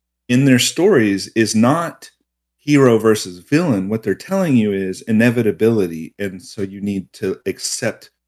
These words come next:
your, uh, environment. And the only way to ascend is to be of a, a almost sacrificial, like, almost the betterment for humanity.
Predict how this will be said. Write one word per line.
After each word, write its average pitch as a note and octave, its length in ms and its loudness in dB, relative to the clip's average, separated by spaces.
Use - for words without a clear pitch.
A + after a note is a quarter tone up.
your, G2 420 -2
uh, F#2+ 200 -4
environment. G2 760 -4
And G2+ 200 -2
the G2 260 -4
only D#3 240 0
way B2 340 4
to A#2 360 -2
ascend - 800 -2
is G2+ 340 -4
to G2 500 -4
be A2 480 0
of G#2+ 240 2
a, F#2+ 280 0
a F#2+ 320 -2
almost E3+ 540 0
sacrificial, - 880 -2
like, G#2+ 280 0
almost C#3+ 560 2
the A2+ 100 -2
betterment A2 500 4
for G2+ 180 -2
humanity. F2+ 720 -6